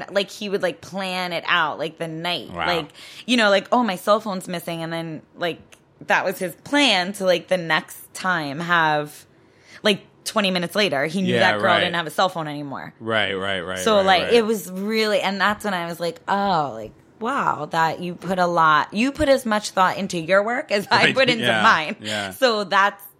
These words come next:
Speaker 1: pretty dangerous, but
Speaker 2: Is there ever, is there ever a, uh, uh, like,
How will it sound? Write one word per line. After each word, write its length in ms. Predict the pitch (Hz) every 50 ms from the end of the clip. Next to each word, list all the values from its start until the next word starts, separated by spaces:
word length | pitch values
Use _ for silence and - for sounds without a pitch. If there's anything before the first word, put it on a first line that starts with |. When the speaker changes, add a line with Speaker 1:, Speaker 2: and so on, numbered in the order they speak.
| _ -
Speaker 1:
pretty 260 | - 208 214 175 175
dangerous, 520 | 165 156 175 160 156 151 151 127 156 156 - -
but 280 | - 170 160 143 127 - _ _ _ _ _ _
Speaker 2:
Is 160 | 147 151 135
there 180 | 160 175 170
ever, 300 | 170 175 175 175 175 165
is 280 | 156 - 143 143 135 127
there 180 | 147 139 135 135
ever 420 | 135 139 135 143 135 131 127 123 -
a, 340 | 120 117 113 107 107 104 104
uh, 80 | 101 98
uh, 840 | 95 95 92 92 90 87 85 - - - - - 101 101 98 92 -
like, 360 | - 104 104 98 95 - -